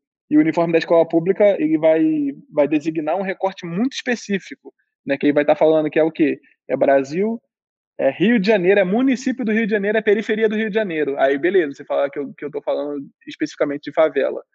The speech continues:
que eu tô pintando o cotidiano da Rocinha, se você tá falando de Reprovados. Agora, a Parra de Papel, talvez a referência seja muito,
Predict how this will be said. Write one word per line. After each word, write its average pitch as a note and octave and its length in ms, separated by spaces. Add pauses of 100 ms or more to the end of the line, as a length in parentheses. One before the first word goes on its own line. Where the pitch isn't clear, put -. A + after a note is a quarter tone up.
(120)
que - 80
eu B2+ 40
tô C3+ 100
pintando C#3+ 300
o - 20
cotidiano C#3 340
da C#3 60
Rocinha, D3 320
se C#3+ 100
você C#3+ 60
tá D3+ 100
falando D3 220
de C#3+ 60
Reprovados. D3+ 500 (420)
Agora, D#3 280
a F#3+ 40
Parra G3+ 160
de G3+ 80
Papel, G3 600 (320)
talvez F3 300
a A3+ 40
referência A3 440
seja A3 260
muito, A3 320